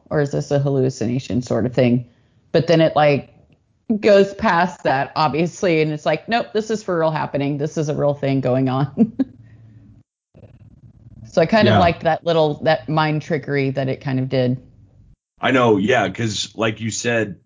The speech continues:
Speaker 2: Dan, I mean, this was kind of foreshadowed, um,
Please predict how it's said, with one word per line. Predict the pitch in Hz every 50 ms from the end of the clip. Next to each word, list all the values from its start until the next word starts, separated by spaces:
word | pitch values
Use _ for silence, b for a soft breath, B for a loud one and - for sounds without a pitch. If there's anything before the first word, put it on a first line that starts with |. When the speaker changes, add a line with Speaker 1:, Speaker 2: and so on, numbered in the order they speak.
| _ -
Speaker 2:
Dan, | - 92 92 92 95 95
I |
mean, | 95 95 95 95
this | 92 92 95 - -
was | 98 92 85
kind | - - 98 95 92
of | 90 90 85 80 -
foreshadowed, | - - 92 85 - - 92 87 85 85 80 78 80 78 76 - _ b b b b b b b b b b b _
um, | - 92 95 92 87 85 80 80 78 69 62 -